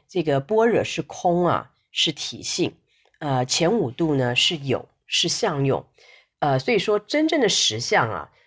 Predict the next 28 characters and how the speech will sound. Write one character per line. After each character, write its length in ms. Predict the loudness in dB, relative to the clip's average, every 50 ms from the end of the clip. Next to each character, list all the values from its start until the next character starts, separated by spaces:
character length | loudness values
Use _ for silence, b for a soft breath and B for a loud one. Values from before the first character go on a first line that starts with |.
| b b
是 240 | 0 0 2 0
空 340 | 0 -2 -2 0 0 2 2
有 180 | 2 2 0 0
同 340 | -2 -8 -10 -8 -6 -6 -2
时， 460 | 0 0 0 0 0 -2 -6 -8 -10 b b b b b b b
也 100 | -8 -4
就 120 | 0 0
是 80 | 2 2
说 280 | 0 0 0 0 0 0
体 340 | -2 -4 -8 -4 -4 -6
性 340 | -4 -4 -4 -2 0 0 2
啊， 260 | 0 0 -2 -4 -10 _ _ _ _ _ _ _
和 200 | -6 -2 -2 0
相 420 | 0 0 2 2 2 2 2 0 0
用 220 | 0 0 0 0
啊， 160 | -2 -4 -8 -8
是 220 | -6 -2 -2 -2
互 280 | -2 -4 -4 -4 -2 0
为 220 | 2 2 2 2
离 220 | 0 -2 -4 -4 -6
表， 320 | -4 -2 0 0 0 -2 b b b b b b b b -4
呃， 240 | -2 -2 -2 -4
必 140 | -4 -4 -4
须 140 | -4 -4 -6
同 300 | -10 -12 -12 -8 -6 -4
时 280 | -2 0 0 0 -2 -4
存 320 | -4 -4 -6 -6 -8 -8
在， 300 | -4 0 2 2 0 0